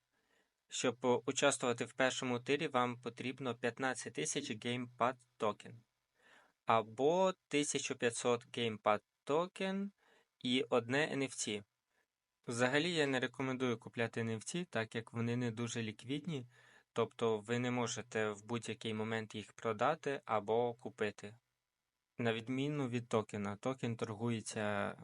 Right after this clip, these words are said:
на, на якійсь біржі, будь то якась, е, децентралізована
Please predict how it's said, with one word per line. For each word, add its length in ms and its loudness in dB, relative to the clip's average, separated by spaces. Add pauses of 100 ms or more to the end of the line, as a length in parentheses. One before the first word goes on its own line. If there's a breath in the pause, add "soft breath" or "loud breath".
на, 420 -2 (160)
на 220 -6
якійсь 540 -6 (140)
біржі, 560 -4 (580 loud breath)
будь 260 -4
то 180 4
якась, 640 -2
е, 400 -2
децентралізована 1300 -2